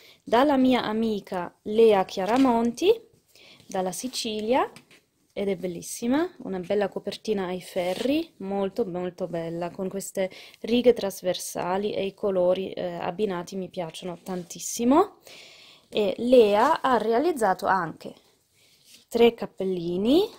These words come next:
con vari motivi. Questo delizioso sacco nanna, <laughs> carinissimo,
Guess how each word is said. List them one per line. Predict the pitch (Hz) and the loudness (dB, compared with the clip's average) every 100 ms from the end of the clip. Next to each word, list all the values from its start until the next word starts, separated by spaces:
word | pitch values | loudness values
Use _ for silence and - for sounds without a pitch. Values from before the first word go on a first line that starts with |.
| _ _ _ - _ _ _ _ _ _ | _ _ _ -20 _ _ _ _ _ _
con | - 196 | -8 -4
vari | 185 214 208 | 2 2 2
motivi. | 180 170 - 196 208 285 415 - _ _ _ _ _ _ _ _ _ _ _ _ _ _ - _ _ _ _ _ _ _ _ _ - _ _ _ _ _ _ _ _ _ _ _ _ _ _ _ _ _ _ _ | -4 -6 -8 -6 0 2 2 -2 _ _ _ _ _ _ _ _ _ _ _ _ _ _ -20 _ _ _ _ _ _ _ _ _ -20 _ _ _ _ _ _ _ _ _ _ _ _ _ _ _ _ _ _ _
Questo | - 254 - - 196 | 4 4 4 -6 -6
delizioso | 180 240 247 247 - 254 233 208 196 | 4 6 6 0 0 6 6 6 2
sacco | - 233 233 220 | -2 -6 -2 0
nanna, | 208 190 190 196 214 277 381 - _ - | 0 0 0 0 0 0 0 -8 _ -20
<laughs> | - - | -20 -20
carinissimo, | - - 202 208 202 214 - 240 240 302 | -14 -6 -4 -4 -4 -6 -4 -2 0 -2